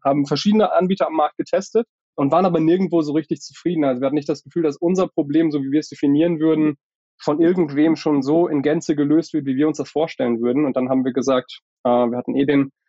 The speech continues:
den Drive und Bock, was Eigenes zu machen, mein Mitgründer Robin und ich. Und, äh, haben wir gesagt, okay, dann widmen wir uns doch diesem Problem und lösen doch unser Problem selber und nehmen einfach mal an, äh, ganz frech, dass wenn wir dieses Problem haben, es genug andere Menschen gibt, die das Problem auch haben.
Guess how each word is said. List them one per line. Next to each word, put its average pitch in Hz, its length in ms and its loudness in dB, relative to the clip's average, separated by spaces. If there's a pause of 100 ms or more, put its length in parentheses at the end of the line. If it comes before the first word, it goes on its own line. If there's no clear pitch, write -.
(200)
den 131 120 2
Drive 135 420 2
und 127 200 -6
Bock, 143 180 -2
was 131 160 -2
Eigenes 151 320 0
zu - 100 -4
machen, 147 280 2
mein 139 160 2
Mitgründer 139 340 0
Robin 139 240 0
und 139 120 0
ich. 143 220 -4 (580)
Und, 127 380 -2
äh, 143 60 0
haben 127 260 0
wir 131 60 -4
gesagt, 135 320 -2
okay, 143 180 -2
dann 127 180 0
widmen 156 280 2
wir 135 60 2
uns 131 100 -2
doch 123 140 -8
diesem 131 200 -2
Problem 139 460 0 (160)
und 139 160 -4
lösen 147 260 2
doch 143 120 0
unser 139 200 0
Problem 131 380 0
selber 156 400 2 (160)
und 127 400 -4 (400)
nehmen 170 340 4
einfach 170 360 0
mal 160 200 0
an, 160 340 2 (160)
äh, 135 120 -4
ganz 139 240 -4
frech, 165 340 -4
dass 143 360 -4
wenn 139 180 -2
wir 175 120 2
dieses 151 300 0
Problem 139 340 -2
haben, 143 200 2
es 143 120 -8
genug 156 300 0
andere 156 300 0
Menschen 143 260 -2
gibt, 143 140 -6
die 147 40 0
das 143 140 -2
Problem 135 300 -4
auch - 180 -2
haben. 175 280 0